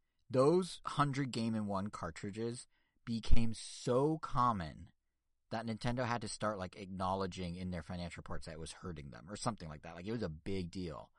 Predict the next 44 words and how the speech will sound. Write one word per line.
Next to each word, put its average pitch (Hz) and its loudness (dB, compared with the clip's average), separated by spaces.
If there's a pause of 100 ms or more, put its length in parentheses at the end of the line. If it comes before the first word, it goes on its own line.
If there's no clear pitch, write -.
(340)
They, 131 0
in 117 -8
court 123 0
recently, 101 -6
revealed 87 -4
that 87 -8
they 95 -4
released 104 -6
a 113 -8
modified 101 -4
version 92 -8
of 98 -8
the 95 -10
Switch, - -10
like, 92 -14
a 90 -6
newer 95 -6
version 92 -8
of 82 -10
the - -14
Switch, 85 -10 (240)
specifically - -6 (420)
to 95 -6 (240)
keep - -6
away 92 -4 (120)
that 85 -6
scenario 87 -4
from 90 -10
playing 85 -6
out 80 -8
on 78 -12
Switch - -12
'cause 85 -14
they 85 -12
figured 87 -10
out 78 -8
a 78 -10
way 78 -10
to 69 -12
hack - -12
the - -20
Switch. - -14
I 117 -6
wonder, 135 -2